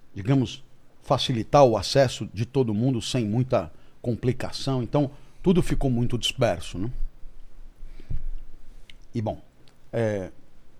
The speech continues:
tudo mudou um pouco o seu enfoque e, então, nos dispomos a fazer um, um canal meu mesmo, né?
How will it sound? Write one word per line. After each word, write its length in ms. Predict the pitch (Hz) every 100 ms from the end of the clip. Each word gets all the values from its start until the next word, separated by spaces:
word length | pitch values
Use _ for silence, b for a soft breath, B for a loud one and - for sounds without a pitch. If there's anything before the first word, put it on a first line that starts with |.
| - - - - - - - - -
tudo 240 | 135 117
mudou 280 | 120 104 123
um 120 | 120
pouco 340 | - 131 131
o 40 | 117
seu 280 | - 127 127
enfoque 540 | 143 185 214 208 160
e, 640 | 123 117 110 123 117 107 - - - - - - - - - - _
então, 440 | 110 107 127 143 -
nos 160 | 135
dispomos 540 | - 117 - 127 127 139
a 40 |
fazer 340 | - 143 101 135
um, 340 | 156 143 110 - - - -
um 40 |
canal 540 | 101 120 117 127 101 95 -
meu 360 | 117 113 95 -
mesmo, 440 | 104 107 87 85
né? 120 | 80